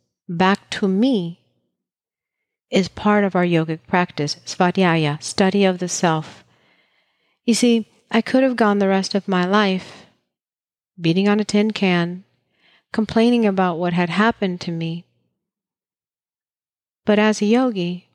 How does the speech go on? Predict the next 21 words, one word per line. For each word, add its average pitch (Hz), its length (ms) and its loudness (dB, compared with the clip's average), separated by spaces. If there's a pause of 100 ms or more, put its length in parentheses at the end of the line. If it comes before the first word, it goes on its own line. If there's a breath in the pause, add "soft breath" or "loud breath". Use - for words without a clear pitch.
(320)
we 220 200 0
have 247 300 0
to 294 120 -2
bring 202 640 -4 (840)
the 196 80 -2
story 214 460 0
back 196 480 -2
into 240 440 -2
ourselves, 190 880 -2 (400 loud breath)
because 220 300 -2
complaining 247 580 0
about 214 280 0
the 202 140 0
outside 196 440 0
world, 180 340 -4
complaining 220 560 0
about 220 300 0
what 196 120 -4
someone 185 400 -4
else 180 220 -4
did, 165 340 -2